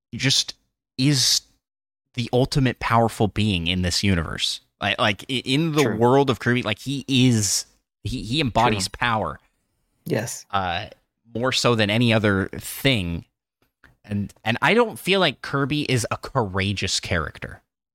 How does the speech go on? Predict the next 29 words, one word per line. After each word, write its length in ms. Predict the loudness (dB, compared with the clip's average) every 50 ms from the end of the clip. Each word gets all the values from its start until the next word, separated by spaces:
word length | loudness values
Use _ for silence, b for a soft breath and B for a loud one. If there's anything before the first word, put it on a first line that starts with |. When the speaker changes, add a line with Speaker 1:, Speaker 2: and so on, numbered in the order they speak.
| _ -6
Speaker 1:
I, 140 | -4 -4 -2
I 60 | -2 -2
would 160 | 0 0 0 0
not 200 | 0 0 0 0
describe 300 | -2 -2 0 0 0 0
him 120 | 0 0
as 100 | 0 -2
courageous. 720 | -2 -2 -2 0 0 0 0 0 0 0 0 -2 -2 -4 -2 -2
I 120 | -2 -2
would 100 | -2 -2
describe 340 | -2 -4 -2 -2 -2 -2 0
him 120 | 0 0 0
as, 120 | 0 0
like, 180 | -2 -4 -4 -6
happy-go-lucky, 1080 | -6 -4 -4 -4 -4 -6 -4 0 0 0 2 2 0 -2 -2 -4 -4 -4 -4 -4 -8 _ _ _ _ _ _ _ _ _ _ _ _ _ _ -8
like, 200 | -4 -4 -4 -4 _ _ _ _ _ _ _ _ _ _ -6 -4
a, 120 | -4 -4 -6 _ _ _ _ _ _ _ _ _ _ _ _ _ _ _ -20 _ _ _ _ _ _ _ _ _ _ _ _ _ _ 0
a 100 | 0 2
weapon 380 | 2 2 0 0 0 0 0 0
of 160 | 0 -2 -2
mass 300 | -2 -2 -2 -2 -4 -4
destruction 840 | -4 -2 -2 -2 0 0 0 0 0 0 0 0 0 0 -2 -4 -2
that 140 | -2 -2 -2
is 120 | -2 -4
just 240 | -4 -2 -2 -2 -2
a 40 | -2
happy 340 | -2 -2 -4 -2 -2 -2 0
little 200 | 2 2 2 0
guy. 300 | 0 -4 -4 -4 -6